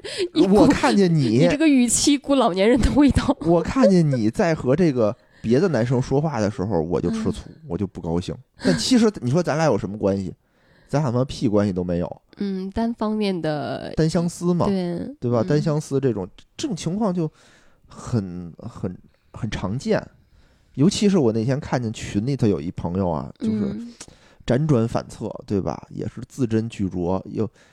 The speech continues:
Speaker 2: 想表白，又怕被拒绝，这种。我想说的是什么呢？就是这种很普遍，但是没必要，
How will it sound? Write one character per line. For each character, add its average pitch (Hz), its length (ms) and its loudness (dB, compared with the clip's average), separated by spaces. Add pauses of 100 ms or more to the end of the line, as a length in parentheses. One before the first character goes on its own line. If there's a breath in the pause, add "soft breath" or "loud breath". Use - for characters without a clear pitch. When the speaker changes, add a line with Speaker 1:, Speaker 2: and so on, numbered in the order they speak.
Speaker 2:
想 123 300 -4
表 120 180 2
白， 85 300 -2
又 113 140 0
怕 - 200 -10
被 101 200 -2
拒 101 260 -6
绝， 65 320 -8
这 98 140 -4
种。 - 180 -8 (920)
我 143 120 0
想 123 200 0
说 147 200 0
的 175 80 4
是 143 160 -4
什 98 160 -2
么 73 140 -8
呢？ 107 160 -4
就 127 140 -6
是 160 80 -2
这 175 120 -4
种 98 180 -6 (220)
很 - 280 -8
普 - 160 -8
遍， 101 260 0
但 147 160 0
是 - 140 -10
没 95 180 -2
必 147 200 -4
要， 147 240 0